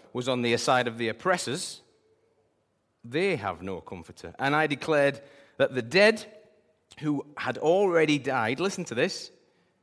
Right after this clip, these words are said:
This, this might be the darkest corner of the whole Bible. "I declared that the dead who had already died are happier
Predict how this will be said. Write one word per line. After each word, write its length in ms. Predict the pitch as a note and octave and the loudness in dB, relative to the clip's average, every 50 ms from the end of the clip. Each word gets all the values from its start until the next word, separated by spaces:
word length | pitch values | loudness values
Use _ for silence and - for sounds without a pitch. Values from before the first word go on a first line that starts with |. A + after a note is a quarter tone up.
| _ _ | _ _
This, 160 | - D3 - | -14 -12 -12
this 200 | - - F#3 F3+ | -10 -10 -8 -4
might 140 | - E3+ C#3+ | -2 -2 -2
be 100 | - E3 | 0 0
the 80 | D3 C#3 | -2 -2
darkest 640 | A#2+ A2 C3+ C3 D3+ D#3 D3 - E3+ D3+ - - | -2 -2 0 2 4 4 2 0 -2 -8 -8 -6
corner 340 | - - C#3+ B2+ A#2+ A#2 A2 | -4 -4 -2 -2 -2 -2 -4
of 200 | D#2 G#2+ G#2+ G#2+ | -6 -8 -8 -8
the 80 | G#2 | -8
whole 260 | F#2 C#3 C3 A#2 A2+ G2+ | -6 -6 -4 -4 -4 -4
Bible. 400 | A#2 B2 D3+ D#3 G#2+ F2+ F2+ - _ _ | -4 -6 -6 -6 -8 -10 -14 -16 _ _
"I 160 | D3 D#3 D#3+ E3 | -2 0 0 0
declared 560 | D#3+ D#3+ - - F3 E3 D#3+ D#3+ D#3+ D3+ - - - - - _ _ _ | -2 -6 -4 -2 0 2 2 2 0 -2 -4 -10 -20 -20 -20 _ _ _
that 120 | C#3+ - B2+ | -10 -8 -6
the 80 | D3 | -6
dead 300 | C#3 B2+ F3+ G3 G#3 - | -4 0 0 0 0 -2
who 160 | - G3+ F3 E3 | -4 -2 -2 0
had 100 | D#3 E3 | 0 2
already 420 | F3+ F#3+ F#3 F3 F3 E3+ E3 D#3+ | 2 2 2 2 2 2 0 0
died 420 | C#3+ E3 D#3+ D#3 D#3 D#3 D#3 - - | 2 2 2 4 2 2 0 0 2
are 200 | - D#3 D#3 D3+ | 2 4 4 2
happier 640 | - - - G3 - - - C#3+ A#2 B2+ D#3+ F3 | 0 -2 -6 -8 -8 -6 -4 -2 0 -2 -2 -2